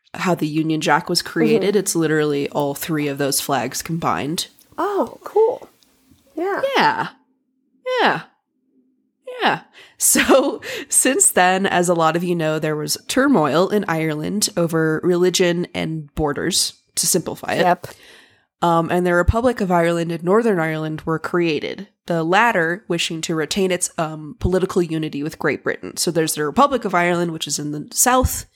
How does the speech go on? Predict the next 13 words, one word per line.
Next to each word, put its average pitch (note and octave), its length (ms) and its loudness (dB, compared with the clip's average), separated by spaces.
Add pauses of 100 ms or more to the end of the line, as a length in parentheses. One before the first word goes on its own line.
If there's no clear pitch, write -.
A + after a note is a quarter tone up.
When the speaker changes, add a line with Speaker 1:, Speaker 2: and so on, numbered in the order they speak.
(280)
Speaker 2:
Yeah. E3 480 -4
Speaker 1:
and, D#3+ 500 -6
uh, D3+ 220 -6
Northern F3 380 2
Ireland D#3 420 -4
in D3+ 180 -6
the - 60 -6
north. - 280 -12 (300)
Speaker 2:
And G3 360 2
man, F#3 360 4
the F3+ 100 -6
troubles F#3 540 0
were F#3 340 0